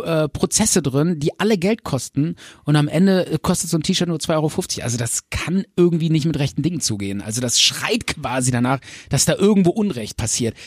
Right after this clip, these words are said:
Also sei es, dass irgendwie die Leute viel zu schlecht bezahlt werden, was in der Regel der Fall ist,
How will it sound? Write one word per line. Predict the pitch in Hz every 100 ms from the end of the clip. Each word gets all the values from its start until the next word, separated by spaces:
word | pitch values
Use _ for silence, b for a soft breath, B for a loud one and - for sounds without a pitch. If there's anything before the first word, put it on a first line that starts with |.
| B
Also | - 151
sei | 139 160 208
es, | 240
dass | - 170
irgendwie | - 190 180 156 165 151
die | 143
Leute | 139 131 202 254 214
viel | -
zu | 226 208
schlecht | - 196 -
bezahlt | 185 180 175 185
werden, | 170 170 135
was | 127 120
in |
der | 123 120
Regel | 127
der | 120
Fall | 110 127 175
ist, | -